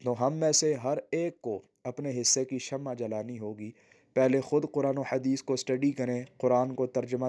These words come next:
تفسیر کے ساتھ پڑھیں، دینی تعلیمات پر عمل کریں، اور اس چیز کا آغاز خود اپنی ذات سے اور اپنے گھر والوں سے کریں، کیونکہ ہم میں سے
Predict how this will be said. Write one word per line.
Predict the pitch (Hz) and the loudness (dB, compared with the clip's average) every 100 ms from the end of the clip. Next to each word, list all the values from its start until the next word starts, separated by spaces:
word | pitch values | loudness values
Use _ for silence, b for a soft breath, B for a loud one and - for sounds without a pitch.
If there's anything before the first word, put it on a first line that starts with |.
| 127 | -2
تفسیر | 117 - 143 | -2 0 -2
کے | 143 143 | 2 2
ساتھ | 131 123 120 | 4 4 2
پڑھیں، | 131 127 120 b b b b - 90 110 | 2 2 0 b b b b -18 -10 0
دینی | 131 143 151 | 2 2 2
تعلیمات | 139 131 127 120 123 123 | 2 4 2 0 0 0
پر | 123 | -2
عمل | 123 151 151 | 0 -2 -2
کریں، | 120 117 127 b b b b 131 | -4 -4 -10 b b b b 2
اور | 135 - _ - | 2 0 _ 0
اس | 151 - | 0 2
چیز | 151 147 | 0 0
کا | - 135 - | 2 0 4
آغاز | 123 117 131 156 147 | 2 4 4 4 0
خود | - - 170 156 | -6 -2 0 0
اپنی | 135 139 147 | -2 -2 -4
ذات | 120 123 139 147 | 0 2 2 2
سے | 147 | 0
اور | 143 | 0
اپنے | 127 123 131 117 | 0 -2 -4 -2
گھر | 113 | 0
والوں | 113 110 110 | 0 0 -2
سے | 110 | -2
کریں، | 101 92 90 - b b b | -2 -4 -4 -14 b b b
کیونکہ | 135 135 | 0 2
ہم | 131 127 156 | 2 2 0
میں | 160 156 | 2 2
سے | 147 143 | 2 0